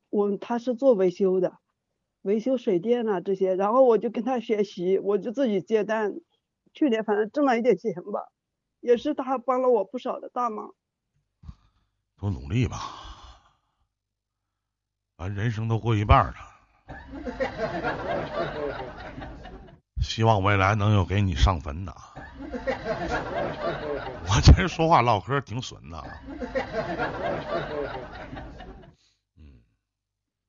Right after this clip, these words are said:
Speaker 2: 别的没了。你想问我啥？你就是想问我跟这个男朋友合不合适是吗？还应不应该继续是吗？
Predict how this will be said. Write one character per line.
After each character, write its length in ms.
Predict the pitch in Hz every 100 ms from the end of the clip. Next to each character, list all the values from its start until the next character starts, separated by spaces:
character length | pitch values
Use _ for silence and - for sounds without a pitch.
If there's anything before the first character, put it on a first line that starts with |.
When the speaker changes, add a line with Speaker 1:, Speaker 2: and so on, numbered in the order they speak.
| _ _ _ _ _ _ _ _ _ _ _ _ _ _ _ -
Speaker 2:
别 140 | 101
的 80 | 120
没 120 | 95
了。 160 | 117 - - _ _ _ _ _ _ _ _ _
你 120 | - 190
想 140 | 101
问 200 | 226 359
我 100 | 139
啥？ 260 | - 65 95
你 160 | 117
就 140 | 127 214
是 60 |
想 160 | 170 110
问 160 | 175 127
我 100 | 76
跟 160 | 135
这 80 | 156
个 60 | 131
男 220 | 104 139
朋 80 | 113
友 60 |
合 180 | 110 107
不 80 | 123
合 140 | 104
适 320 | 113 151 107 71
是 80 |
吗？ 120 | 69 73 -
还 80 | 120
应 200 | 123 135
不 60 |
应 80 | 131
该 120 | 131
继 180 | 123 131
续 240 | 117 147 95
是 60 |
吗？ 120 | 73